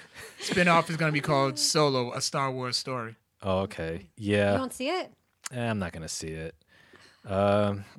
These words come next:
Speaker 2: only because,
Speaker 1: Yes,
Speaker 2: like,
Speaker 1: you will.
Speaker 2: it, nah, because, like,
Speaker 1: For the
Speaker 2: it's
Speaker 1: sake of the podcast, you will.
Speaker 2: Oh, yeah, that's right. We got the podcast. I mean, <sighs> I, I, I just, I just, the, the reason why my, my, my, okay, I see the, the logo now. I,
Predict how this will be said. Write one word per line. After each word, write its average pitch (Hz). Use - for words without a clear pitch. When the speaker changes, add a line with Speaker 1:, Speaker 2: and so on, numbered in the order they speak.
Speaker 2:
only 185
because, 170
Speaker 1:
Yes, 147
Speaker 2:
like, 127
Speaker 1:
you -
will. -
Speaker 2:
it, 147
nah, 160
because, 147
like, 135
Speaker 1:
For 170
the 147
Speaker 2:
it's 156
Speaker 1:
sake 165
of 160
the 151
podcast, 180
you 165
will. 160
Speaker 2:
Oh, 135
yeah, 123
that's 113
right. 107
We 95
got 95
the -
podcast. 92
I 147
mean, 143
<sighs> -
I, 208
I, 214
I 226
just, 254
I 214
just, -
the, 180
the 190
reason 240
why 214
my, 180
my, 139
my, 127
okay, 113
I 104
see -
the, 82
the 87
logo 87
now. 85
I, 151